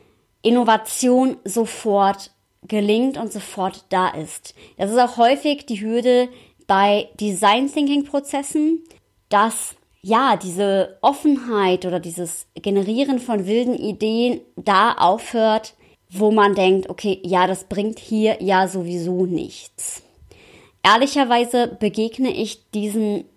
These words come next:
Phänomen häufiger, deswegen sage ich das jetzt hier auch zu Beginn. Also man sollte, bevor man kreativ und innovativ wird, erstmal schauen, was brauchen eigentlich meine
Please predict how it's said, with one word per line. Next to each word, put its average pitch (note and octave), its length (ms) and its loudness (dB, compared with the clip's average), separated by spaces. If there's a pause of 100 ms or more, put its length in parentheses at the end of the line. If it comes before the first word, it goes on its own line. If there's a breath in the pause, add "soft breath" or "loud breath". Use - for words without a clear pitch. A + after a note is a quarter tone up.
(140)
Phänomen G3 720 2
häufiger, C4+ 560 0
deswegen G#3+ 400 -2
sage G3 340 2
ich - 220 -8
das F3+ 320 -6 (380 loud breath)
jetzt F#3+ 340 -2
hier A3 380 -2
auch F#3+ 160 0
zu F#3 240 -8
Beginn. F3 440 -4
Also F3+ 200 0
man G3 200 4 (360 loud breath)
sollte, A3+ 540 2
bevor A3 420 0
man F#3 480 0
kreativ A3+ 720 0
und A3 100 -6
innovativ A3 880 -2
wird, G3+ 680 -2 (800 loud breath)
erstmal A#3 460 2
schauen, G#3+ 500 0 (140)
was G#3+ 580 -4
brauchen G3 640 -2
eigentlich F3+ 640 -2
meine E3+ 460 -6